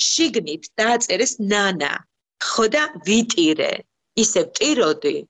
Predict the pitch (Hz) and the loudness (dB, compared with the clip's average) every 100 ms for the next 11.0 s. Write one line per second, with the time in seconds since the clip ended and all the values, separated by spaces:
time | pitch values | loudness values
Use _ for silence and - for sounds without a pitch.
0 | _ _ - 196 - 190 202 180 180 180 | _ _ -2 0 2 2 0 0 0 -2
1 | 143 139 - 151 175 196 170 151 - 170 | -2 -6 -4 -2 0 0 0 -2 -2 -2
2 | 180 190 170 151 147 - - - - 208 | 0 -2 -2 -2 -4 -8 -16 -16 -2 0
3 | 240 - 170 151 226 208 156 147 185 190 | 0 0 -2 -2 -2 -2 -2 -2 -2 -2
4 | 185 - 214 294 - 254 226 - 214 - | -2 -2 -2 0 2 0 2 0 0 0
5 | 160 - - 240 _ - - - - - | -2 0 -2 -4 _ -4 0 -2 -2 -2
6 | 214 202 - 185 240 330 - - - - | -2 0 0 2 2 0 -2 -8 -4 -2
7 | 277 277 - 185 180 240 269 294 262 233 | -2 -4 -6 -4 0 0 2 0 0 -2
8 | 262 269 - 202 156 - - - - - | -2 -2 -2 0 0 -4 -10 -6 -6 -6
9 | - _ _ _ _ _ _ _ 208 202 | -16 _ _ _ _ _ _ _ -2 0
10 | 208 202 208 196 185 160 165 - - | 0 2 2 0 -2 -2 -4 -10 -6